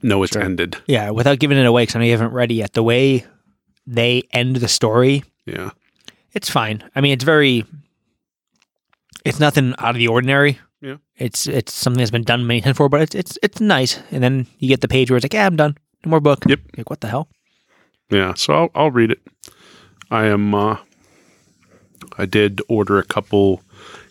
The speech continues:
Speaker 1: graded copies of it. One of 'em a sign-, signed by Kirkman, figuring
Speaker 2: Where'd you find that?
Speaker 1: Um, Trinity. It's, uh, one of the, you know, one of the
Speaker 2: Yeah.
Speaker 1: folks that, that specialize in signings.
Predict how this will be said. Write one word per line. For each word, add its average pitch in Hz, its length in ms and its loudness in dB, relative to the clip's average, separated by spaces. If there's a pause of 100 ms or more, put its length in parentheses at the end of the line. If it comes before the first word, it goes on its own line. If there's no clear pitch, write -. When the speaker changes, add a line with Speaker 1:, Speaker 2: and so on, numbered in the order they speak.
(120)
Speaker 1:
graded 101 460 0
copies 107 420 0
of 107 140 2
it. 110 100 -2
One 101 220 2
of 101 80 0
'em 101 180 0
a 98 60 0
sign-, 98 500 -2 (160)
signed 113 300 0
by 104 100 2
Kirkman, 113 500 0 (520)
figuring 98 480 0 (100)
Speaker 2:
Where'd 117 180 -2
you 143 60 -2
find 123 240 -2
that? 120 160 -4 (320)
Speaker 1:
Um, 113 420 0 (2500)
Trinity. 156 1160 -4 (460)
It's, - 180 -4
uh, 120 160 2
one 123 140 0
of 120 60 0
the, 110 180 4
you 117 140 2
know, 101 160 2
one 110 180 0
of 101 60 -2
the 98 80 2
Speaker 2:
Yeah. 90 100 -2 (120)
Speaker 1:
folks 107 340 -2
that, - 140 -2 (160)
that - 120 -8
specialize 98 580 -2
in 101 100 -4
signings. 104 500 -4